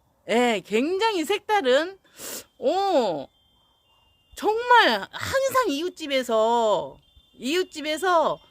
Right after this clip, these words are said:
차 마시고 수다 떨고 고민 상담하고 막 그랬던,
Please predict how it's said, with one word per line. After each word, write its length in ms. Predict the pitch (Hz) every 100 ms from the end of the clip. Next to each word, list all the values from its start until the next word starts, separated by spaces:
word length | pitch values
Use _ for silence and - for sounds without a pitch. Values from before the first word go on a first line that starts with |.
| _ _ _ -
차 180 | - 508
마시고 760 | 494 480 349 254 247 202 147 143
수다 240 | 415 480 466
떨고 680 | - 311 254 208 196 156 139 _ _ -
고민 340 | - 349 359
상담하고 760 | 349 370 339 330 262 226 185 175
막 200 | - -
그랬던, 1300 | - 370 370 330 277 240 - 240 214 226 233 170